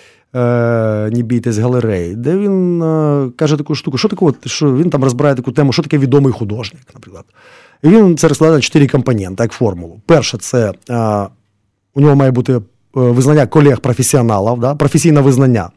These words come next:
в середовищі, е, що це рівень. Друге, е, момент, це визнання, е, авторитетних впливових арт-критиків. Ось, третє, це визнання,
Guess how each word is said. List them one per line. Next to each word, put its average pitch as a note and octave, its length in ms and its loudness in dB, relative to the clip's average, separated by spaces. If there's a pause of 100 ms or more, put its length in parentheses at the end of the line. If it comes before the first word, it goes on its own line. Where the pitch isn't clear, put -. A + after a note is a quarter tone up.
(100)
в - 60 -20
середовищі, B2 500 -4 (800)
е, A#2 220 0
що B2 140 -2
це D3+ 180 4
рівень. G#2 340 -2 (600)
Друге, C3 460 4 (280)
е, B2+ 40 -4 (300)
момент, B2 400 0
це C3 320 0
визнання, C#3 680 2 (300)
е, A#2 280 0 (340)
авторитетних D3 680 0
впливових C#3 720 2
арт-критиків. C3+ 680 -2 (920)
Ось, D#3+ 360 2
третє, F3 320 4
це - 160 0
визнання, C3+ 580 2